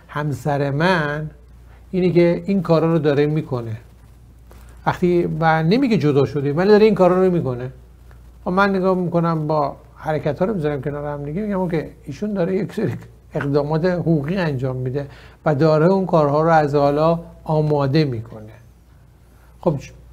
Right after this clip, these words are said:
به طب موکل پیشنهاد می‌کنیم که یه مقدار زیادی چه کارهایی رو باید بکنه و چه کارهایی رو نکنه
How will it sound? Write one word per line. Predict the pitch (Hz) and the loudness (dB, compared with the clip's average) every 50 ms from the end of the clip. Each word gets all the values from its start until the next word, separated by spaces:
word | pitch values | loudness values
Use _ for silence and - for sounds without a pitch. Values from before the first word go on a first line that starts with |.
| - | -6
به | - 190 | -4 0
طب | 185 190 175 165 | 4 4 6 6
موکل | 165 156 156 151 131 - 165 165 | 4 2 0 0 0 0 0 0
پیشنهاد | 151 139 131 139 110 - 151 143 151 147 | 0 -2 -4 -6 -6 -6 -6 -6 -6 -6
می‌کنیم | 147 131 147 143 143 139 | -4 -4 -4 -4 -4 -2
که | 131 143 139 139 139 139 139 139 - - - - - - - - - - | -2 -2 0 0 0 -2 -4 -6 -10 -16 -20 -20 -20 -20 -20 -20 -10 -2
یه | - 151 160 | 0 2 4
مقدار | 165 156 143 143 143 135 135 | 4 4 4 4 4 2 0
زیادی | 117 113 131 127 127 127 135 139 139 135 135 - - - - - - - - - - - | -2 -2 -2 -2 -2 0 0 0 0 0 -2 -4 -10 -18 -20 -20 -20 -20 -20 -20 -20 -2
چه | - 214 208 | 0 2 4
کارهایی | - 185 175 165 156 156 156 151 143 | 8 8 8 8 8 8 6 6 4
رو | 147 147 | 4 2
باید | 127 120 131 127 123 123 117 117 110 117 135 | 2 2 2 2 2 2 0 -2 -6 2 4
بکنه | 175 208 - 208 208 208 208 202 202 | 6 6 6 6 4 4 2 0 0
و | 175 156 131 | 0 -2 -2
چه | 117 - 151 | -4 -6 -8
کارهایی | - 156 135 123 120 131 139 147 | -6 -4 -4 -2 -2 -2 -2 -2
رو | 170 185 | -4 -4
نکنه | 165 151 143 117 113 - - | -4 -4 -4 -4 -6 -10 -16